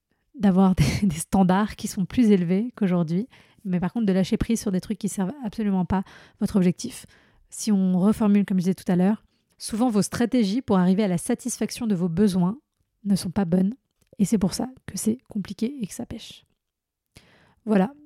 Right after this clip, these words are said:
je sais pas si on a répondu à la question initiale, un petit peu, je crois quand même. J'espère que ça vous a donné un peu plus de clarté, cette réflexion-là, autour du coup de foudre. Il y a un, un épisode de podcast Neurosapiens sur le coup de foudre qui est hyper intéressant, et je crois qu'il y a plusieurs épisodes du podcast Émotion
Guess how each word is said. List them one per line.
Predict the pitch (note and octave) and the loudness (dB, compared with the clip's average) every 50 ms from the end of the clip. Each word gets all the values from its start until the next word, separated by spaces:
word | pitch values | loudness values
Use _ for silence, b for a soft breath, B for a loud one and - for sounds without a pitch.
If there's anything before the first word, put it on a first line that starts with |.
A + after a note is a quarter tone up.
| D#4 D#4 | -10 -8
je | G#3 D#3+ | -6 -4
sais | - - | -4 -4
pas | - D#4 G4+ | -4 -4 -6
si | - - - G#3+ | -6 -6 -2 0
on | F3+ | 0
a | F3 | 0
répondu | D#3+ F3 E3+ - G3 E3+ E3+ | 0 -2 -4 -4 -6 -4 -4
à | G3 | -4
la | F#3 F#3+ | -4 -4
question | - - D#3+ - - G3 | -6 -8 -10 -6 -4 -2
initiale, | F3+ F3+ D#3+ - G#3+ G3 D4 B3+ | -2 -2 0 0 0 0 0 -2
un | F#3+ | -4
petit | D3+ - C4 | -2 -2 -6
peu, | - - - | -6 -6 -10
je | - - | -12 -6
crois | - A#3+ A3+ | -4 -6 -4
quand | - A3 | -2 -2
même. | G#3 A#3 B3+ A3+ G3 F3 - _ _ _ D4+ D#4 _ _ | -2 -2 0 -2 -2 -4 -6 _ _ _ -20 -20 _ _
J'espère | E3+ D#3 - - C4+ - | -16 -12 -6 -6 -6 -6
que | - - | -6 -6
ça | - A3 | -6 -4
vous | F3+ F3+ F3+ F3+ | -2 0 2 2
a | F#3 | 2
donné | F3 F3 F3+ G3 | 2 2 2 0
un | G#3+ G3+ | 0 0
peu | - F#3 | -2 -6
plus | - - G3+ | -10 -10 -4
de | G3+ G3+ | -2 -2
clarté, | - - A3+ G#3 - - - F#3+ | -2 -2 -8 -10 -8 -6 -6 -6
cette | - - - - | -4 -6 -8 -8
réflexion-là, | - G3 - - G3+ - - - G3+ F#3 G3 B3 C#4 | -8 -10 -6 -6 -8 -8 -4 -4 -2 -2 -2 -2 -4
autour | A3 - - G#3+ F#3 | -8 -8 -6 -8 -8
du | - F#3+ | -10 -12
coup | - - | -14 -14
de | - - | -16 -10
foudre. | - A3+ B3 A#3 B B B B B B B B B B B B | -8 -8 -8 -8 B B B B B B B B B B B B
Il | A#3 G3 | 0 2
y | G3+ | 4
a | G3 | 4
un, | G3 G#3+ A3 G#3+ G#3+ G#3 G3+ G3+ G3 G3 G3 G3 | 4 4 2 2 2 2 2 0 0 0 0 -2
un | G#3+ C#4+ C4+ G#3 | -4 -4 -2 -2
épisode | G3 A3+ - C4 C4+ D4+ C#4 A3+ | -2 0 0 0 0 2 2 2
de | G3 G3 F#3+ | 2 2 2
podcast | F3 - - G3 - - A3+ A3+ - - | 2 0 -2 -4 -2 0 -2 -2 0 0
Neurosapiens | G#3 G3 F#3 G3 F#3+ - G#3+ G3 - - A3+ A#3+ | 0 2 2 2 2 0 -2 -4 -2 -4 -4 -4
sur | A#3 - - - G#3 - - A#3 F#3 | -4 -6 -10 -14 -16 -10 -4 -2 0
le | F#3+ - | 0 -2
coup | - - | -2 -8
de | - | -12
foudre | - - A3+ A3+ G3+ G3 F#3 - | -10 -8 -6 -4 -4 -4 -6 -6
qui | - G#3+ | -4 -4
est | F#3+ | -2
hyper | E3+ - A3+ A3 | 0 0 0 2
intéressant, | G#3+ F3+ G#3 F#3+ F#3+ F3+ - - C3+ - | 2 2 4 2 2 2 0 -4 -6 -4
et | G#3 F#3 | -6 -6
je | - | -6
crois | - C4+ | -6 -8
qu'il | - - | -6 -6
y | E3+ | -8
a | |
plusieurs | - - - C4 A#3+ A3 | -8 -6 -4 -2 0 0
épisodes | G3+ - - A3+ A3+ G3 | -2 0 0 0 -2 0
du | F#3 F#3+ F#3 F3+ F3+ F3+ E3+ | -2 0 0 2 2 0 -2
podcast | - G3+ - - B3 - - - | -4 -8 -6 -6 -8 -8 -8 -6
Émotion | C#4+ A#3 B3 C#4 C4 - - C#4 C4+ | -4 0 2 2 2 0 -2 -8 -10